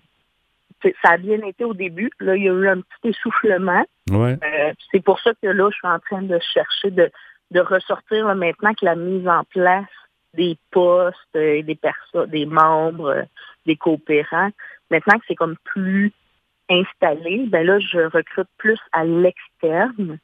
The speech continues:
Speaker 2: Ouais.
Speaker 1: pour avoir des gens. Tu sais, ils ont pas besoin, les, les gens qui vont venir comme coopérants ont pas besoin d'être membres de l'alternative.
Speaker 2: OK.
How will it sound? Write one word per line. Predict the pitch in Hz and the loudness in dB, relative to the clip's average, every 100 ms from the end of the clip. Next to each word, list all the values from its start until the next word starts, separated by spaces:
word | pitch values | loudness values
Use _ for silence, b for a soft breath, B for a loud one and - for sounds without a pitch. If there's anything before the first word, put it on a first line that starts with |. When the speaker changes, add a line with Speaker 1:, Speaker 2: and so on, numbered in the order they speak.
| - | -2
Speaker 2:
Ouais. | 104 113 120 | 0 2 0
Speaker 1:
pour | - 185 190 170 | 0 0 4 4
avoir | 156 170 185 | 4 2 0
des | 190 170 156 | 0 0 0
gens. | 165 175 208 | 2 4 2
Tu | 220 - | 0 -2
sais, | 208 | 2
ils | |
ont | 185 | 2
pas | 185 226 | 2 0
besoin, | 202 180 190 220 233 | 2 0 0 -6 -4
les, | 185 175 170 | -4 -2 -4
les | 170 165 165 165 | -4 -4 -4 -2
gens | 185 220 | 0 0
qui | - 202 | 0 0
vont | 175 | 0
venir | 160 175 202 | 0 -2 -2
comme | 202 190 | -2 -2
coopérants | - 175 165 170 156 170 247 - _ B B _ - | 0 -2 0 0 0 0 -6 -8 _ B B _ -2
ont | 185 | 0
pas | - 311 | 2 2
besoin | 226 190 196 220 | 2 -2 -2 -2
d'être | 190 160 - | -2 -4 -2
membres | 190 175 175 165 165 - | 0 2 0 -6 -10 -12
de | 170 175 | -2 0
l'alternative. | 214 180 165 - 147 147 151 156 _ - - _ _ _ 101 | 2 0 -8 -14 -16 -14 -16 -18 _ -20 -20 _ _ _ -4
Speaker 2:
OK. | 98 | 0